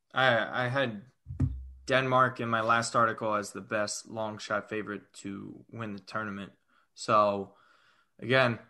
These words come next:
I, I just think their path is favorable. I think this is one of them.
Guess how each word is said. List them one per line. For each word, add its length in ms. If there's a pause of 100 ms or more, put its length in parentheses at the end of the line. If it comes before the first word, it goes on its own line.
(120)
I, 200
I 120
just 240
think 160
their 100
path 420
is 140
favorable. 720
I 100
think 200
this 200
is 120
one 160
of 60
them. 320